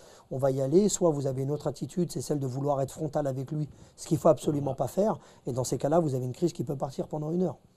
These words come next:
Speaker 1: Donc, euh, c'est compliqué.
Speaker 2: Ouais,
Speaker 1: À
Speaker 2: ouais,
Speaker 1: chaque crise, il
Speaker 2: j'imagine.
Speaker 1: faut évaluer.
Speaker 2: C'est ça.
Speaker 1: Faut bien connaître son enfant quand on est parent.
Speaker 2: Mhm.
Speaker 1: Faut bien connaître le jeune quand on accompagne cet enfant-là. Faut savoir ce qui le gêne. Il n'y a pas forcément que des, euh,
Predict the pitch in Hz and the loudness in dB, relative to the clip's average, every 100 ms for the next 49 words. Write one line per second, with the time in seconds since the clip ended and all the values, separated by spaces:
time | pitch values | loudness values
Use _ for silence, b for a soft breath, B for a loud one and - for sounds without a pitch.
0 | _ b b b b 143 156 165 143 135 | _ b b b b -2 2 4 4 4
1 | 131 120 _ b b b - - 185 185 | 0 -4 _ b b b -2 2 4 4
2 | 180 175 220 - 127 117 92 - 131 - | 4 6 6 6 2 2 -2 0 2 2
3 | 196 - 214 175 120 170 156 156 147 147 | 2 4 4 4 4 6 6 4 2 2
4 | 185 - _ _ _ _ - - - 160 | 2 -2 _ _ _ _ -16 -14 -2 2
5 | 139 185 175 165 156 151 143 139 156 151 | 6 6 6 4 2 -2 -4 -2 -2 -2
6 | 139 131 127 127 123 123 143 196 B B | -4 -4 -4 -4 -4 -2 -2 -4 B B
7 | - 160 160 180 170 160 170 143 165 156 | -6 2 4 4 2 2 0 2 2 2
8 | 147 135 135 143 135 151 135 139 139 127 | -2 -6 -6 -6 -6 -6 -6 -8 -8 -8
9 | 135 131 190 - b b b - 156 156 | -4 -4 -4 -10 b b b -4 0 4
10 | 175 180 - 156 151 135 180 170 131 175 | 4 2 2 0 2 4 4 2 0 0
11 | 165 160 - 151 156 151 - 147 143 143 | 0 -2 -4 -2 -2 -2 -2 0 0 0
12 | 135 | 0